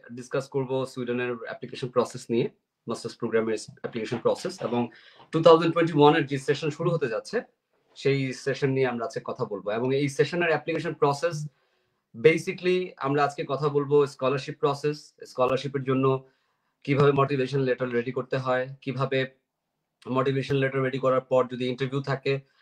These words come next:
সে ধরনের ইন্টারভিউগুলো কিভাবে ফলো করতে হয়, এগুলো নিয়ে detail কথা বলবো। আমার সাথে আজকে studio থাকবে আমাদের সুইডেন থেকে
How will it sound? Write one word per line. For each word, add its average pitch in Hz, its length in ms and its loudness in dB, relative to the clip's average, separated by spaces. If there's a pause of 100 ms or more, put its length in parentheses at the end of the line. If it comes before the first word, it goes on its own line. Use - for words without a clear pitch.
সে 139 100 -4
ধরনের 139 260 4
ইন্টারভিউগুলো 147 480 0
কিভাবে 151 320 0
ফলো 170 340 4
করতে 151 260 -2
হয়, 113 160 -8 (400)
এগুলো 143 220 4
নিয়ে 151 140 2
detail 147 300 0
কথা 151 160 4
বলবো। 139 200 0
আমার 175 240 4
সাথে 220 200 -2
আজকে 160 300 -2
studio 165 460 -8
থাকবে 147 260 -2 (560)
আমাদের 147 440 4
সুইডেন 180 340 -6
থেকে 160 300 -2